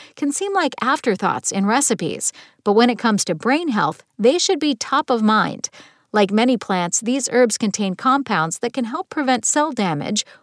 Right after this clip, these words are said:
ward off disease, and promote healthy aging. Fresh herbs can also make brain-boosting foods like vegetables and seafood more appealing. "It's a win-win," says registered dietitian Carolyn Williams,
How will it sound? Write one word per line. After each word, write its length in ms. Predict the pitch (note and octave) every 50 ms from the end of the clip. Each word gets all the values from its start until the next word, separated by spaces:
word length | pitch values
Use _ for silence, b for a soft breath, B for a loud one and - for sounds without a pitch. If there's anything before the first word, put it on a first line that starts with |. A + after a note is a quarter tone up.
| B -
ward 240 | G3+ G#3 G#3+ G#3+ G#3+
off 180 | G3 F#3 -
disease, 640 | - E3+ E3 E3+ A3+ C4+ C#4 B3 F3 D#3+ F3+ - b b b b b
and 160 | B3+ C4 B3
promote 360 | C#4 C4+ A#3+ C#4 F4+ F#4 -
healthy 400 | - C#4+ C#4+ C4+ - C4+ C4 -
aging. 480 | - D#4 D#4+ D4 - - - - - - _ _ _ _ _ _ _ _
Fresh 320 | _ - A#3 A3+ G#3+ - -
herbs 240 | G#3+ G#3+ G#3 - -
can 140 | - G3
also 320 | E3 F3 F#3+ G3+ - A3 G3+
make 320 | F#3+ F#3 E3+ D#3+ - -
brain-boosting 640 | - G3+ G#3+ A3+ A3 G3 G#3 G#3+ G3 - G3+ F3+ E3+
foods 340 | - - A3+ A3+ G#3 -
like 240 | E3+ F3 F3 D#3+ -
vegetables 640 | F3+ F3 G#3+ B3 B3 - - A#3+ G3 G3+ F#3+ E3+ -
and 180 | - F3+ E3+ -
seafood 600 | - - F4 F4+ E4 - - E3+ D#3+ E3 F#3 -
more 200 | - G#3+ A3+ A#3+
appealing. 560 | B3+ B3 - F4+ F#4 F4 G#3+ B2+ - - - b b b b b b
"It's 200 | - C4 C4 -
a 120 | - A#3+ A#3+
win-win," 760 | A#3 A3+ D4+ D#4+ D#4+ D4 C4 A#3+ B3 B3 G3+ D#3 - - B B B B B B
says 300 | - - G#3 F#3+ F3 F3+
registered 440 | G3 G3+ F#3+ G#3+ G3+ - G3+ F3+ E3
dietitian 680 | F#3+ F#3 F3+ E3+ E3 - - G3 - - F#3 E3 D#3+
Carolyn 420 | - - A3 G#3+ G#3 F#3+ F3 E3 E3
Williams, 540 | F3 G#3+ A3+ G#3+ E3+ E3 - - - -